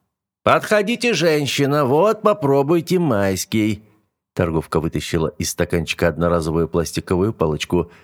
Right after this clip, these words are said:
зачерпнула янтарную каплю и протянула худой даме в очках. Та нехотя взяла и попробовала. Удовольствия на бледном лице не появилось. Но продавщица зашла с фланга.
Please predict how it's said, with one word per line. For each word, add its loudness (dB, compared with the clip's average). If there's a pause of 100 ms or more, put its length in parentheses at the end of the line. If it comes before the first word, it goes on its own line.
(160)
зачерпнула -2
янтарную 0
каплю -2
и -4
протянула -2
худой -2
даме -2
в -2
очках. -6 (300)
Та 4
нехотя 0
взяла 0
и 0
попробовала. -2 (240)
Удовольствия 2
на 2
бледном 0
лице -2
не -2
появилось. -6 (260)
Но 2
продавщица -2
зашла -2
с -8
фланга. -4